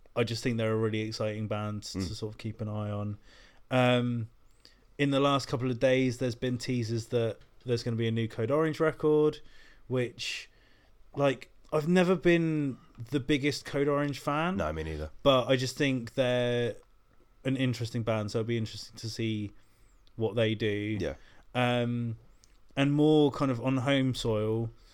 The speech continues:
Speaker 1: I did this last year. I bigged up a band,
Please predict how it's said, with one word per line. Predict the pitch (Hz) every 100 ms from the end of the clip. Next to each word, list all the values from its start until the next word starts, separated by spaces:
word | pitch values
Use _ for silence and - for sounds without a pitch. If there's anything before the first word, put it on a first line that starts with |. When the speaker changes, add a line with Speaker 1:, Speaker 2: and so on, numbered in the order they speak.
| - - -
Speaker 1:
I | 151
did | 220 208
this | 233
last | 196 190 185 -
year. | 110 104 104
I | 117
bigged | 113 196 196
up | 190
a | 170
band, | 131 120 117 117 113